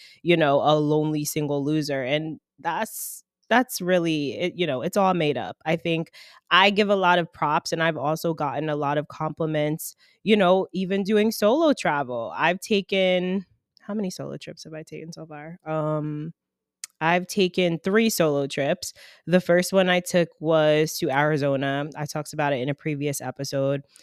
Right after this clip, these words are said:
That was in twenty twenty-one, I believe. Yeah, twenty twenty-one. That was the first time that,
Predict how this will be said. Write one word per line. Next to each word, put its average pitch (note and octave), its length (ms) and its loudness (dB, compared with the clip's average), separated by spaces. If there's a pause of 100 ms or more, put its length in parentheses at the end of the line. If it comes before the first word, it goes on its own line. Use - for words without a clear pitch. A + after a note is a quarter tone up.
(200)
That D#3 200 6
was E3 160 0
in D#3 240 -2
twenty F3 480 -2
twenty-one, D#3+ 1200 0 (360)
I A#3+ 80 0
believe. D4 520 0
Yeah, D#3 200 0
twenty G3+ 300 2
twenty-one. A3 580 2 (360)
That E3+ 120 4
was F3 120 0
the F3 60 2
first E3+ 360 -2
time E3 300 0
that, C#3+ 360 -2